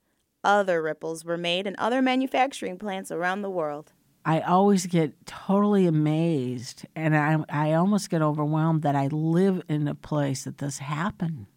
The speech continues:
Speaker 2: in. And I want everybody, as we look at this, to say, "Wow, w-, w-, it,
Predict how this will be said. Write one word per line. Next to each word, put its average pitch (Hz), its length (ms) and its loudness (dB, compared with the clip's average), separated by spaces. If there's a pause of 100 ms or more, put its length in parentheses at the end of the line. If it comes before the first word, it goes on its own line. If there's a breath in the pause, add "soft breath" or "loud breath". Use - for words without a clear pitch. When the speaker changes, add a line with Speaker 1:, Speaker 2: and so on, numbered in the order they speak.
Speaker 2:
in. 135 360 -4 (480 loud breath)
And 165 140 0
I 170 120 4
want 170 260 4
everybody, 190 460 2
as 160 160 -2
we 147 100 -2
look 151 320 0
at 262 200 -2
this, - 440 -12 (380 soft breath)
to 170 100 2
say, 151 280 0
"Wow, 185 720 -2
w-, 147 200 -6 (300)
w-, 180 200 -4 (260)
it, 190 180 2